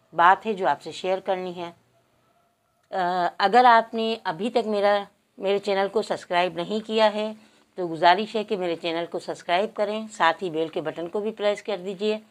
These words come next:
ताकि मेरी आने वाली हर नई वीडियो आप तक पहुंच सके। मेरी रेसिपी पसंद आए तो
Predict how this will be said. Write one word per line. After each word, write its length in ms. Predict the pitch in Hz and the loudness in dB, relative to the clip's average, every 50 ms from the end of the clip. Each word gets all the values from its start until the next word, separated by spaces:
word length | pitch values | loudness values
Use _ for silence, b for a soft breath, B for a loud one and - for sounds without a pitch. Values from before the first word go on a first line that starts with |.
| b b b b b _ - | b b b b b _ -4
ताकि 200 | 185 180 - 185 | -4 -2 -2 -4
मेरी 220 | 175 175 175 175 | -4 -2 0 0
आने 240 | 165 160 156 165 175 175 | 2 2 2 0 0 -2
वाली 220 | 165 160 165 175 | -2 -2 -2 -2
हर 160 | 160 170 202 220 | 0 0 0 2
नई 260 | 233 214 196 190 185 | 2 0 -2 -2 -2
वीडियो 280 | 170 160 147 160 165 | -4 -4 -2 2 2
आप 160 | 156 147 143 - | 2 2 0 -4
तक 100 | - 156 - - | -8 -10 -10 -12
पहुंच 260 | - 143 151 160 - | -14 -12 -12 -14 -12
सके। 340 | - 135 127 - - 131 123 _ b b b b b b b b b b b b _ | -12 -12 -12 -12 -16 -18 -20 _ b b b b b b b b b b b b _
मेरी 220 | - 208 220 220 226 | -4 -2 -2 0 0
रेसिपी 360 | 233 220 220 233 233 196 220 | 0 0 0 -2 -4 -6 -4
पसंद 360 | 220 202 196 202 208 202 190 | -6 -6 -6 -6 -6 -2 0
आए 260 | 196 190 185 190 202 202 202 _ | 2 2 2 2 0 -2 -4 _
तो 260 | 170 156 151 151 | -4 -4 -4 -6